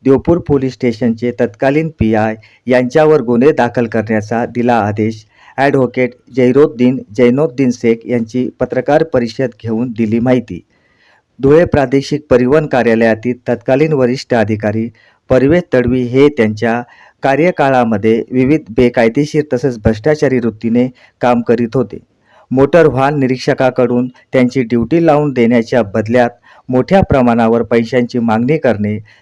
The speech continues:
तसेच वाहन चालकांकडून त्यांना कायद्याचा धाक दाखवून त्यांच्याकडून पैशांची मागणी करणे, तसेच ठेकेदाराकडून त्यांची बिले अदा करण्याच्या बदल्यात टक्केवारीची मागणी करणे इत्यादी स्वरूपातील बेकायदेशीर व भ्रष्ट कारभार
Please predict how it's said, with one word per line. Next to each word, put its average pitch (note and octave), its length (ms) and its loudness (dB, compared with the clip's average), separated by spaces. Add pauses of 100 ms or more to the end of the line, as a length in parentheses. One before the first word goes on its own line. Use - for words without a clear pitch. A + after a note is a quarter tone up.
(140)
तसेच D3 360 2
वाहन C3 380 0
चालकांकडून B2+ 840 0
त्यांना C3+ 560 -2
कायद्याचा C#3 580 2
धाक B2 280 -2
दाखवून A#2 480 -2
त्यांच्याकडून C3+ 840 0
पैशांची B2 540 -2
मागणी A#2 400 0
करणे, A2 440 -2 (360)
तसेच E3 440 0
ठेकेदाराकडून B2 840 0
त्यांची A#2 380 -4
बिले B2 320 2 (160)
अदा B2 240 2
करण्याच्या B2+ 520 -2
बदल्यात A2 360 -2 (340)
टक्केवारीची C3+ 640 2
मागणी A#2+ 400 0
करणे G#2+ 400 -2 (300)
इत्यादी E3 500 0
स्वरूपातील B2 760 0
बेकायदेशीर A#2 880 0
व B2 160 0
भ्रष्ट B2+ 420 -2
कारभार A2+ 500 0